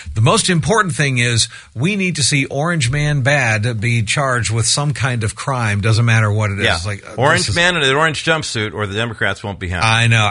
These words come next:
Speaker 1: Absolutely ridiculous. All right, let's, let's shift gears now, because there's one other thing that's happening. You know, we just completed March Madness, and so you think about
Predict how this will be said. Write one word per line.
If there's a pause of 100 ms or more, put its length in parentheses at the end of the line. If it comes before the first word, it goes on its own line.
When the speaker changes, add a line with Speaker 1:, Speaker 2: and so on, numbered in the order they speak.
Speaker 1:
Absolutely
ridiculous. (340)
All
right,
let's, (420)
let's
shift
gears
now, (160)
because
there's
one
other
thing
that's
happening.
You
know,
we
just
completed
March
Madness, (380)
and
so (380)
you
think
about